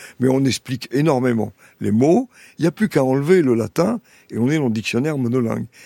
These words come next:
Et c'est ce qui se fera. L'Académie était en avance dans la course, puisque c'est en mille six cent trente-cinq qu'a été décidé de faire un dictionnaire, euh, donc monolingue. Et puis, euh, euh, c'est en mille six cent quatre-vingt-quatorze, euh, que l'ouvrage est paru.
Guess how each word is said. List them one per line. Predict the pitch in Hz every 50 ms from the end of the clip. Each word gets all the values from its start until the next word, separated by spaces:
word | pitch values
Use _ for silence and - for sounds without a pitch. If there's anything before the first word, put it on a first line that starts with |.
| - - - _ -
Et | -
c'est | 101 - 120
ce | 113
qui | - - 117
se | - -
fera. | - - 117 107 87 98 117 139 165 233 262 - _ - - - - - _ -
L'Académie | 120 131 123 135 127 123 127 131 131 131 131 127 120 - -
était | 110 - - 117
en | 113 113
avance | 120 113 107 113 123 123 113 95 -
dans | 104 101
la | 101 101 95
course, | - - 131 127 110 - - - _ - - - _ _
puisque | - - - -
c'est | - - 110
en | 104
mille | 110 117 107
six | - 107
cent | 98 - 110
trente-cinq | 104 - - 110 117 110 - - 135 127 117 104 - - _ - - _ _
qu'a | - -
été | 95 85 - 117 101
décidé | 113 123 107 - - 117 113 117 110
de | 101 101
faire | - - - 110 - _ - - _ _
un | - -
dictionnaire, | 101 98 95 - - - 110 107 110 107 104 104 -
euh, | - - - _ _ _ _ _ -
donc | 107 104 107 101 - -
monolingue. | 117 117 113 107 98 95 110 127 156 180 202 185 196 - - - - - - - -
Et | -
puis, | - - 104 117 120 127
euh, | 113 101 92 82 - - _ -
euh, | - 92 90 90 85 76 - - - - - - - - -
c'est | - - -
en | -
mille | 95 117 104
six | - -
cent | - 104 98
quatre-vingt-quatorze, | 98 - 90 90 85 - 95 - - 117 120 127 127 127 110 - _ - - - - _ _ -
euh, | - -
que | - - 107 98 110 104 -
l'ouvrage | - 95 104 98 90 107 120 131 117 113 - - -
est | -
paru. | - 117 98 82 85 - -